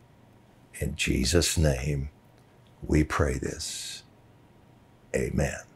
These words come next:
And the decree is, we declare that America will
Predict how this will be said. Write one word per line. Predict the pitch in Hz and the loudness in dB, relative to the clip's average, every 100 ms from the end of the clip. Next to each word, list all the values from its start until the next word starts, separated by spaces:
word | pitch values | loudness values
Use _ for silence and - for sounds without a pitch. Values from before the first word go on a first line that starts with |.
| - - _ _ _ _ _ - - - - - - - - - - - | -20 -20 _ _ _ _ _ -20 -20 -20 -20 -20 -16 -14 -14 -18 -12 -2
And | 78 76 | 2 6
the | |
decree | 101 123 123 143 76 64 - - - - _ _ _ - - _ _ - - - _ - | 8 8 8 8 8 4 -6 -16 -20 -20 _ _ _ -20 -20 _ _ -20 -20 -20 _ -6
is, | 71 62 73 80 101 - - - - - - _ - - - - - - | -4 -2 4 4 4 0 -8 -10 -18 -20 -20 _ -20 -20 -20 -20 -20 -2
we | 85 98 127 | 6 8 10
declare | 156 156 - 143 139 143 143 143 135 | 10 8 6 8 10 10 10 8 8
that | 101 | 8
America | 92 92 104 117 117 107 - 123 - | 8 8 8 10 8 8 6 6 6
will | 90 98 139 180 123 69 - - | 6 10 12 12 10 8 0 -2